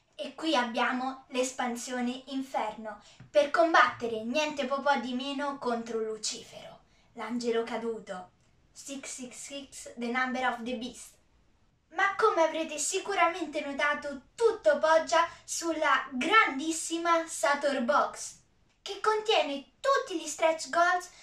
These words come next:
sbloccati nella campagna di Black Rose Wars. Trecentonovantasei nuove magie,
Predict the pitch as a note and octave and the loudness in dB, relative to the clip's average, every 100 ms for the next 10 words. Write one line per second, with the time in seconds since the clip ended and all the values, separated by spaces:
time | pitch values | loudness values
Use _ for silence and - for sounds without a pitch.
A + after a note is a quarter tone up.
0 | - B3+ C4+ E4 D#4 C#4+ B3 D#4+ F4 - | -14 -4 4 4 4 0 0 -4 -8 2
1 | E4 D#4+ D#4 D4+ E4 F4 F#4+ G4 C#4+ A3+ | 4 4 2 0 2 2 2 -2 -4 -2
2 | D#4+ E4 - E4+ E4 C#4 C#4+ - - - | 2 0 0 -2 -2 0 2 2 2 -10
3 | - _ _ _ F4 F4 A#4 A4+ A4 F#4+ | -20 _ _ _ -4 0 2 2 0 2
4 | F#4+ F#4 F4 F4+ E4 C4+ B3 C4 F4 G4 | 2 2 2 2 2 2 0 0 6 6
5 | E4+ D4+ C4+ A#3+ A3+ D#4+ F#4 F#4+ | 6 2 -2 -4 -6 -6 -2 -2